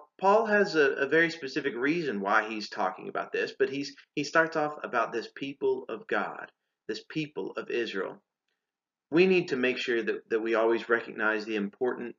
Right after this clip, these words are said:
part that people do play in this story of God. I mean, after all, I've said this numerous times, and, and probably you're aware of this already, but,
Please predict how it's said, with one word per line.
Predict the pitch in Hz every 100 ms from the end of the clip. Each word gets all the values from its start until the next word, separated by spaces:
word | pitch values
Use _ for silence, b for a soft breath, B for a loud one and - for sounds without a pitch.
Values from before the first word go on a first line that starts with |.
| -
part | 117 101 95 - _ _ _
that | 117 -
people | - 139 131 117
do | 117 110
play | 104 131 131 98 101
in | 107
this | 104 101
story | - 110 107 101
of | 98
God. | 123 95 - - _ _ _ _
I | 135
mean, | 151 147
after | 156 175 - 131
all, | 107 - - - - -
I've | 156 156
said | 170 143
this | 135 135
numerous | 139 135 127 -
times, | 127 123 120 110
and, | 110 -
and | 113
probably | 117 135 120 120
you're | 117 120 107 -
aware | 107 113 117
of |
this | 107 110
already, | 110 107 107 117 107
but, | 104 113